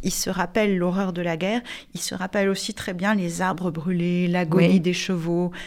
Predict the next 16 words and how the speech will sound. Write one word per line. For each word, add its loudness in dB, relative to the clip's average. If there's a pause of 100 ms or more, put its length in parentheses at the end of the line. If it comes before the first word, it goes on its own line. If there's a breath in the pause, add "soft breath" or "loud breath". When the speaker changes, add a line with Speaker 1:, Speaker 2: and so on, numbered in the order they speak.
(180 loud breath)
Speaker 1:
Donc 0
il -2
a, 2 (420)
que -2
Thomas, 2
il 2
a 2
en 2
permanence 2
une 4
vision 4
cosmique. 0
Et 8
en 12
même 8
temps, 4